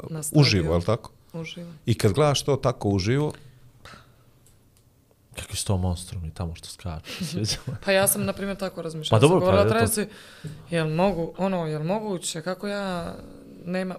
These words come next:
Speaker 1: jer su, a, meni je fascinantno, na primjer, bilo i, a,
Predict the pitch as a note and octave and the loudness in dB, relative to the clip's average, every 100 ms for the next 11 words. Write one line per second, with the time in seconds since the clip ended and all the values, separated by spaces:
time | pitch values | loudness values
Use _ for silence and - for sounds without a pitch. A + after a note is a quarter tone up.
0 | - D#3 - - D#3+ - - - - F3 | -6 -6 -4 -6 -8 -12 -20 -20 -12 -4
1 | E3+ E3 D#3+ E3 D#3+ - E3 G3 G3 F#3 | 0 0 -2 -8 -10 -10 -4 -2 -2 -4
2 | F3+ E3+ F#3+ G#3 G3+ F3+ E3+ E3 F3+ F3+ | -4 -4 -2 -2 -4 -4 -4 -6 -6 -6
3 | E3+ F3 F#3 F3+ E3 D#3+ D#3+ - - - | -4 -2 0 0 -2 -6 -8 -14 -20 -20
4 | _ _ - D#3+ D#3 | _ _ -10 -6 -6